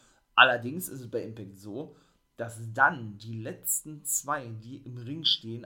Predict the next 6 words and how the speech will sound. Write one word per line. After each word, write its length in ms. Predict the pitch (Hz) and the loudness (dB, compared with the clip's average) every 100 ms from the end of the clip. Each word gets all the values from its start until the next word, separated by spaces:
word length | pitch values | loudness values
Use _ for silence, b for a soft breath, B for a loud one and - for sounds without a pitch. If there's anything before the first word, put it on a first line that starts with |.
| - | -10
ein 200 | 117 120 110 | -8 -8 -8
reguläres 840 | 123 160 180 170 156 156 156 147 - | -4 -2 -2 -2 -4 -4 -6 -6 -6
Match 300 | 156 156 - | -6 -8 -10
bestreiten, 480 | 110 - 104 - | -16 -12 -14 -12
also 220 | 82 110 110 | -10 -8 -4
dann 300 | 107 131 | -4 -6